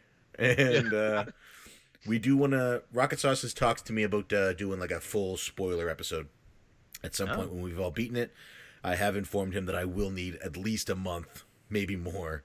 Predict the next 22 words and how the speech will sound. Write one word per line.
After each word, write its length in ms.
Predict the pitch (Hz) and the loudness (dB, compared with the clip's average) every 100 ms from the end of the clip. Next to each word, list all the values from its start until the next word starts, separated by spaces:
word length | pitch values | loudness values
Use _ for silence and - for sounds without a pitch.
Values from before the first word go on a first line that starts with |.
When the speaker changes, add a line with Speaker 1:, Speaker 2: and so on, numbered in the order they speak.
| _ _ | _ _
Speaker 1:
to 80 | - | -10
get 160 | - - | -10 -8
to 60 | |
that 180 | 82 73 | -8 -8
point. 260 | - 76 67 - - 87 | -8 -10 -12 -16 -14 -8
So 400 | - 87 82 82 - | -2 0 0 -2 -2
Speaker 2:
Let 180 | 95 104 | 0 2
me 100 | 110 | 2
know. 140 | 120 110 | 4 4
I'd 140 | 104 | 4
love 160 | 110 107 | 2 0
to, 120 | 98 - | -4 0
I'd 60 | 95 | 2
love 160 | 110 | 4
to 60 | 92 | 2
help 160 | 98 95 | 2 0
you 60 | |
out 100 | 95 | 0
with 20 | 98 | 0
that 140 | 98 | 0
too, 140 | 110 | 0
man. 260 | 95 85 | 2 2